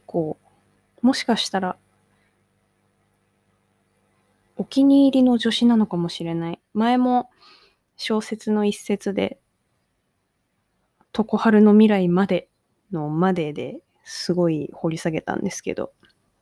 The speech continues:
時間の経過を表すまで、時間的な限度、範囲、到達点のことですね。常春の未来まで。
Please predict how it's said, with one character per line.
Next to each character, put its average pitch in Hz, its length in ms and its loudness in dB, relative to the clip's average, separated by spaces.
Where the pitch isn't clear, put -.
時 - 160 -10
間 185 240 4
の 180 80 2
経 185 260 -2
過 180 200 -8
を 180 80 -6
表 180 360 -4
す - 140 -6
ま 175 180 0
で、 196 240 -8
時 - 120 -12
間 220 220 4
的 208 240 0
な 208 100 6
限 202 240 2
度、 - 160 -6
範 196 300 -2
囲、 - 60 -6
到 - 260 -8
達 - 260 -8
点 214 240 -6
の 214 80 -6
こ - 140 -20
と - 100 -12
で - 120 -12
す - 180 -20
ね。 - 200 -20
常 214 240 -8
春 202 240 0
の 208 160 4
未 190 160 0
来 180 180 -6
ま 180 200 -6
で。 - 180 -14